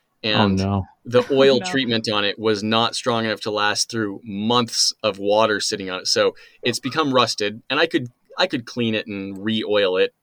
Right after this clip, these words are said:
Speaker 2: in a day. But I'm like, "Yeah, but, you know, since I already have to do work on it, I could make these improvements. I could tweak it a little bit." So I, that might just be what happens. I might just make a new one.
Speaker 1: That's kind of the maker mentality, though.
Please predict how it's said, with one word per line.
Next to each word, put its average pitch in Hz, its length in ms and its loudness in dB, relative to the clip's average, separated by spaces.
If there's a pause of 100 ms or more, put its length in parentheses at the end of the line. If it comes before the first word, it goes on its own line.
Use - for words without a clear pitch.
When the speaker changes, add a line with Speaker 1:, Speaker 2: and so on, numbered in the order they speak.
Speaker 2:
in 107 120 -4
a 92 60 -2
day. 90 380 -2 (500)
But 113 140 0
I'm 113 100 0
like, 110 240 -2
"Yeah, 147 460 -4
but, 127 240 0 (720)
you 127 80 -6
know, 120 80 0
since 208 280 2
I 185 80 6
already 175 220 4
have 170 140 0
to 156 80 -8
do 139 160 -2
work 123 320 -2
on 98 180 -4
it, 95 180 -6 (340)
I - 80 -4
could 165 160 -8
make 175 160 0
these 156 200 -4
improvements. 151 1500 0 (420)
I 123 60 -12
could 95 180 -20
tweak 170 360 -6
it 151 60 2
a 143 60 4
little 139 200 0
bit." 135 480 4
So - 180 -2
I, 120 100 2 (160)
that 120 200 0
might 127 180 0
just 127 160 -8
be 135 80 -4
what 127 120 2
happens. 120 400 -2
I 101 40 -8
might 110 120 -4
just 117 140 -4
make 131 160 0
a 123 40 0
new 113 220 -2
one. 87 300 -8 (880)
Speaker 1:
That's 247 180 -2
kind 262 240 2
of 190 80 4
the 165 80 0
maker 165 280 2
mentality, 139 640 2
though. - 280 -2